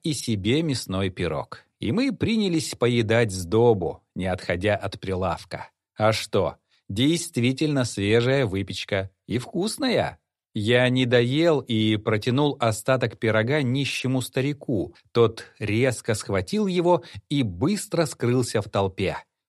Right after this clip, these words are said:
Прямо как битый жизнью дворовый пес. Честное слово. «Зря ты этих дармоедов прикармливаешь», поморщилась тетка. «Надоели уже. Пользуются тем, что стражи нет.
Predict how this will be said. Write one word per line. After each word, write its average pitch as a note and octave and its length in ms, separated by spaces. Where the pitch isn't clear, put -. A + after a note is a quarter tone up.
Прямо A#3 420
как G#3+ 340
битый A3 600
жизнью F#3+ 640
дворовый F3+ 600
пес. D#3+ 560
Честное A#3 720
слово. F#3 640
«Зря C#3 420
ты C#3 240
этих B2 260
дармоедов C3 800
прикармливаешь», G#2 1040
поморщилась D3+ 880
тетка. F2 580
«Надоели D#3 680
уже. G#2 520
Пользуются C3 680
тем, F3 260
что - 260
стражи A#2+ 520
нет. G#2+ 360